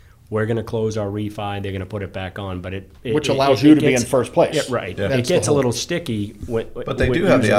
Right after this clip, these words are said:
Speaker 3: option.
Speaker 1: that.
Speaker 3: Couldn't they just pay it off with the proceeds from the refinance?
Speaker 2: Sure.
Speaker 1: Yeah.
Speaker 3: Okay.
Speaker 1: Yeah.
Speaker 3: Or the proceeds from
Speaker 1: Yep.
Speaker 3: the sale if you're
Speaker 1: Yep.
Speaker 3: the seller. Yeah.
Speaker 1: Yep.
Speaker 3: Okay.
Speaker 1: Yep.
Speaker 3: Mike, what, what are some of the things that can pop up that we might be surprised about that, that could delay or prevent,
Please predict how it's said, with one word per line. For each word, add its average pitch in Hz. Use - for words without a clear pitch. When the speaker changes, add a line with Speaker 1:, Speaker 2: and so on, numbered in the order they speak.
Speaker 3:
option. 104
Speaker 1:
that. 101
Speaker 3:
Couldn't 123
they 113
just 107
pay 110
it 104
off 104
with 107
the 95
proceeds 98
from 95
the 90
refinance? 113
Speaker 2:
Sure. 247
Speaker 1:
Yeah. -
Speaker 3:
Okay. 123
Speaker 1:
Yeah. 120
Speaker 3:
Or 110
the 110
proceeds 113
from 143
Speaker 1:
Yep. 104
Speaker 3:
the 101
sale 101
if -
you're 101
Speaker 1:
Yep. 143
Speaker 3:
the -
seller. 90
Yeah. 95
Speaker 1:
Yep. 135
Speaker 3:
Okay. 147
Speaker 1:
Yep. -
Speaker 3:
Mike, 160
what, 180
what 175
are 226
some 156
of 147
the 131
things 123
that 98
can 117
pop 107
up 92
that 95
we 101
might 98
be 101
surprised 87
about 82
that, 82
that 87
could 90
delay 90
or 82
prevent, 80